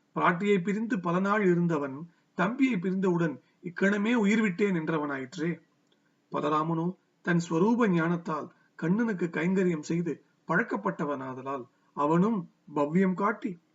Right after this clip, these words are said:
கண்ணனை விட்டு விலக முடியாத ஆற்றாமையால் அணைத்து படுத்து உறங்குகிறான். இப்படி இருவரும் ஒருவரை ஒருவரை அணைத்து தூங்கும் அழகை அனுபவித்து ஆச்சரியப்பட்டு மகிழ்கிறார்கள். ஸ்ரீ ஆண்டாள் திருவடிகளே சரணம்.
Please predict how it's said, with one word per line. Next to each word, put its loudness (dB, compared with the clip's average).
கண்ணனை 2
விட்டு 2
விலக 2
முடியாத 2
ஆற்றாமையால் -2
அணைத்து -2
படுத்து -4
உறங்குகிறான். -10
இப்படி -2
இருவரும் 2
ஒருவரை 2
ஒருவரை 0
அணைத்து -2
தூங்கும் 0
அழகை 2
அனுபவித்து -4
ஆச்சரியப்பட்டு -2
மகிழ்கிறார்கள். -6
ஸ்ரீ -2
ஆண்டாள் -4
திருவடிகளே -4
சரணம். -12